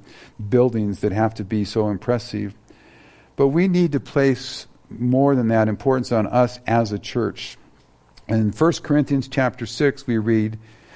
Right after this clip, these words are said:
"Do you not know that your body is a temple of the Holy Spirit who is in you,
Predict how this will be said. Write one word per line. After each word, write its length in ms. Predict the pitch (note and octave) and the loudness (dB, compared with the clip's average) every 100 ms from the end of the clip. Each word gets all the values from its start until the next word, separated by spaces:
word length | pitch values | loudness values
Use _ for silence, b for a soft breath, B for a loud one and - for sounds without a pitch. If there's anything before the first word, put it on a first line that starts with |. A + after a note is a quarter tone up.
| B B B - | B B B -2
"Do 80 | B2 | 0
you 240 | A2+ C#3 | 2 4
not 260 | E3 D3 A#2+ | 4 2 2
know 460 | A2 G2+ B2 F#3 | 0 2 0 -2
that 200 | D3 A#2 | -2 -2
your 180 | A#2 A2 | 0 0
body 340 | G#2 A2 B2 B2+ | 2 2 4 2
is 160 | A#2 | 2
a 80 | A2 | 0
temple 640 | - - B2 C#3 D3+ A3 - B B B B | 0 -2 -4 0 -2 -2 -8 B B B B
of 160 | A2+ G2+ | -4 0
the 120 | G#2+ | 0
Holy 300 | B2 B2 C3 | 2 2 2
Spirit 480 | - - B2+ C3+ B2+ | -2 -2 2 2 2
who 160 | B2 | 0
is 160 | B2 G#2+ | 0 0
in 200 | A#2+ B2 | -2 0
you, 320 | C3 C#3+ F3 | 0 -2 -4